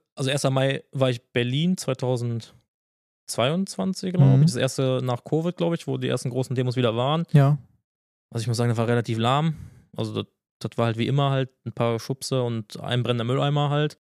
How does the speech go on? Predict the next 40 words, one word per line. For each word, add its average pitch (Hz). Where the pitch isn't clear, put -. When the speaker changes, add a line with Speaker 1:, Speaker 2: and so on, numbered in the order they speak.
Speaker 2:
Mhm. 147
Speaker 1:
Letztes 123
Jahr 123
war 123
ich 120
in 117
Mai, 135
ach 120
in 110
Mai, 104
in 110
Hamburg. 151
Das 104
war 107
gar 113
nix. -
Also 123
war 104
wirklich 123
tote 127
Hose, 139
da 120
ging 110
gar 113
nichts. -
Deswegen 107
hab 104
ich -
gedacht, -
jetzt -
Speaker 2:
Jetzt 143
will 143
ich 135
mal 127
da, 120
wo 120
wirklich 113
was -
Speaker 1:
Ja. 117
Speaker 2:
abgeht. 131